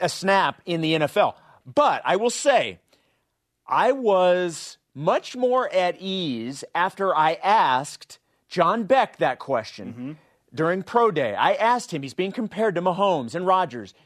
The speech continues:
Speaker 1: "Do you think that's fair?" He's like, "Yeah, I think that's fair." When John Beck sort of says, "Yeah, I, I can go along with it," then I'm like, "Okay, all right, maybe I'm not gonna worry too much about it."
Speaker 2: Well, he works with a number of high-level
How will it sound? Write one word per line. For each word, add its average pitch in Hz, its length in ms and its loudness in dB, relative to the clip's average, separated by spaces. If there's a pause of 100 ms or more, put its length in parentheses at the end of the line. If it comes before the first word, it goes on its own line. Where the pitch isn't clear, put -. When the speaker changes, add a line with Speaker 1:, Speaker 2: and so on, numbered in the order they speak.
(120)
Speaker 1:
"Do 190 80 -4
you 220 180 0
think 269 280 -4
that's 226 240 0
fair?" 147 460 0 (340)
He's 190 140 -4
like, 208 160 -2
"Yeah, 311 160 2
I 156 120 2
think 302 240 -6
that's 233 200 -2
fair." 190 340 -2 (420)
When 208 260 2
John 254 360 2
Beck 185 520 -2 (760)
sort 269 300 -2
of 220 100 -4
says, 214 280 2
"Yeah, 285 280 2
I, 226 260 2
I 220 120 2
can 262 200 -2
go 208 180 4
along 180 300 2
with 262 160 0
it," 285 140 -6
then 214 140 2
I'm 233 60 0
like, 202 180 0
"Okay, 226 340 0 (220)
all - 100 -6
right, - 120 -8
maybe 226 280 0
I'm 240 80 0
not 233 160 0
gonna 208 140 -4
worry 202 180 0
too 170 120 -12
much 139 180 -6
about 90 220 -8
it." - 100 -18
Speaker 2:
Well, 180 140 -2
he 190 120 0
works 160 400 0
with 143 200 -6
a 135 40 -6
number 135 300 -4
of 127 100 -4
high-level 123 640 -6